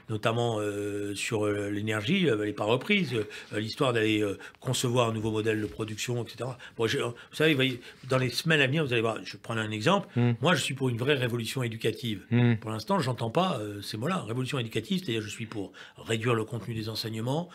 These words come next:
Speaker 1: revenir à ce qu'on appelait les, les matières littéraires, parce que je pense qu'un enfant, quand il sort de l'école, il doit d'abord savoir lire, compter, il doit savoir quelle est son histoire, quelle est sa géographie. Tout ça a été,
Speaker 2: Et on dit ça
Speaker 1: euh,
Speaker 2: depuis
Speaker 1: tout ça
Speaker 2: des
Speaker 1: a
Speaker 2: années,
Speaker 1: été
Speaker 2: des années,
Speaker 1: Oui,
Speaker 2: hein.
Speaker 1: oui, tout ça. Non, on dit, on dit plus ça.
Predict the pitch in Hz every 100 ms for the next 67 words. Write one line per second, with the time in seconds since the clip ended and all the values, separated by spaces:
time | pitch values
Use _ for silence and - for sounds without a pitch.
0 | - - 98 131 131 143 139 - - -
1 | - 104 - 127 120 107 127 117 101 -
2 | - - 104 117 107 - 110 117 127 117
3 | 123 127 113 - - 107 - 135 123 160
4 | 180 - 113 113 107 139 175 196 - 107
5 | 110 - 139 117 107 - 123 107 - -
6 | 110 104 123 131 - 110 110 98 107 107
7 | - - 117 - 113 117 - - 110 110
8 | 107 120 117 - 113 110 120 113 - 113
9 | 120 113 110 120 110 117 107 110 143 165
10 | - - - 185 196 185 - 151 147 -
11 | 123 120 117 156 135 120 - 113 - 131
12 | 135 123 120 117 107 185 226 139 131 139
13 | 117 131 98 95 123 104 - - 113 127
14 | 262 269 277